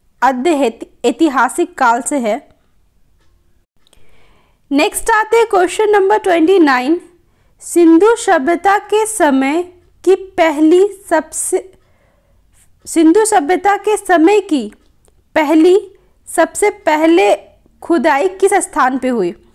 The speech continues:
सिंधु सभ्यता के समय की सबसे पहले खुदाई किस स्थान पे हुई? तो सबसे पहले जो खुदाई हुई थी वो हड़प्पा में हुई थी। नेक्स्ट आते हैं थर्टी नंबर, सिंधु सभ्यता का एक स्थल रोपड़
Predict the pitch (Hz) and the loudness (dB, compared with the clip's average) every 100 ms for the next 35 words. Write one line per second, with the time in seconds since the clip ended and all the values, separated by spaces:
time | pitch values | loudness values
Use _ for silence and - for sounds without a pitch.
0 | _ - _ - - - _ _ _ _ | _ -20 _ -20 -20 -20 _ _ _ _
1 | - 302 381 403 330 381 415 403 415 403 | -2 0 2 0 0 -2 -2 -2 -2 -2
2 | 403 339 381 381 381 370 - 403 311 294 | 0 2 2 0 -2 -2 -4 -4 -2 0
3 | 330 381 - 330 330 349 370 370 - 320 | 0 0 0 0 0 0 -2 -2 -4 -2
4 | 320 311 320 311 339 - 320 330 320 - | 0 -2 -2 -2 -4 -4 -4 -4 -6 -6
5 | 339 311 311 339 359 320 254 254 320 311 | -2 -2 -2 -2 -4 -4 -2 0 -2 -4
6 | - 320 330 _ _ _ 277 339 285 247 | -4 -6 -8 _ _ _ -4 -2 0 -2
7 | - 311 339 320 294 262 269 320 - _ | -2 -2 0 0 -2 -4 -6 -8 -8 _
8 | _ _ - _ - 269 381 - 403 359 | _ _ -20 _ -6 -4 -2 -2 -2 -2
9 | 370 403 403 277 247 359 359 285 254 339 | -2 -2 -2 -4 0 2 2 2 0 -2
10 | _ _ _ _ _ - 320 311 392 403 | _ _ _ _ _ -2 0 2 2 0
11 | 349 339 359 370 381 415 - - 294 392 | -2 -2 -2 -2 0 -2 -2 -2 -2 -2
12 | - 240 - - 262 349 359 _ _ - | -4 -6 -4 -2 -2 -2 -6 _ _ -8
13 | 214 370 403 254 269 | 0 0 2 0 -2